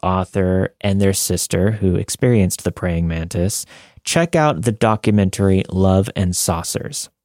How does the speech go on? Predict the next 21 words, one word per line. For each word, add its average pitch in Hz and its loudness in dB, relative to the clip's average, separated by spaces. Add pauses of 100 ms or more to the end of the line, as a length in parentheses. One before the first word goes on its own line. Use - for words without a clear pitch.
(220)
You 113 0
can 131 0
find 107 2
it 104 2
on 92 4
YouTube. 90 2
It's, - -6
like, 92 -4
five 90 -2
bucks. - -6 (480)
It's - -2
a 110 2
very 110 0
interesting 95 0
look 90 0
into 92 2
the 90 0
life 87 0
of 92 -4
David 95 2
Huggins. 104 -2